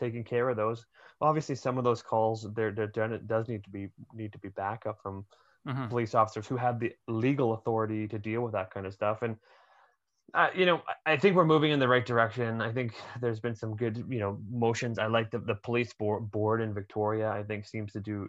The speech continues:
Speaker 1: do good work in terms of, you know, mediating between both parties.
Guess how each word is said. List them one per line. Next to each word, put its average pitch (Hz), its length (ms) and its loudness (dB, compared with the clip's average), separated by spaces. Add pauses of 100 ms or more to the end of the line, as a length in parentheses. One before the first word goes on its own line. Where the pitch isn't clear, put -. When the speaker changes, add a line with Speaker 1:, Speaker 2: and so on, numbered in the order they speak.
Speaker 1:
do 104 140 -4
good 101 240 -4
work 101 360 -4
in 98 100 -8
terms 98 260 -10
of, 95 160 -10
you 123 100 -8
know, 107 60 -6
mediating 104 640 -4
between 101 340 -10
both 98 240 -4
parties. 101 560 -6